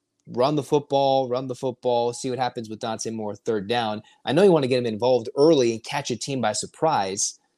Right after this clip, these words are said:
but how? W-, when is U C L A just gonna come out and say, "We're gonna run the football and see if you can stop it. If you can't, we're gonna do it again and again and again," which U C L A, I think, learned their lesson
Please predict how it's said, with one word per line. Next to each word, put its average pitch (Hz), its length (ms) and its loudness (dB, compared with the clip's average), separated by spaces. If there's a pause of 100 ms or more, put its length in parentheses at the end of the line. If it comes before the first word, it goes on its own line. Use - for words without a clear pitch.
(480)
but 117 140 -2
how? 139 220 -2
W-, 120 300 -6
when 147 180 2
is 156 160 2
U 139 80 2
C 135 120 2
L 127 60 10
A 120 60 6
just 113 160 -2
gonna 113 180 -4
come 117 220 -6
out 113 80 0
and 92 100 -8
say, 117 100 2
"We're 120 140 2
gonna 190 140 4
run 143 120 2
the 113 80 -4
football 104 480 -2 (280)
and 120 160 -2
see 143 220 2
if 113 80 -4
you 113 100 -4
can 101 120 -10
stop 90 360 -6
it. - 120 -18
If 104 140 -10
you 101 100 -6
can't, 170 440 0 (420)
we're 123 100 6
gonna 127 120 2
do 120 120 4
it 113 80 2
again 120 260 0
and 120 100 0
again 110 220 0
and 101 80 -6
again," 95 280 -6 (100)
which 101 260 -2
U 117 140 0
C 117 160 2
L 110 80 4
A, 104 60 2
I 101 40 0
think, 110 240 -4
learned 107 180 -2
their 104 80 -2
lesson 101 440 -4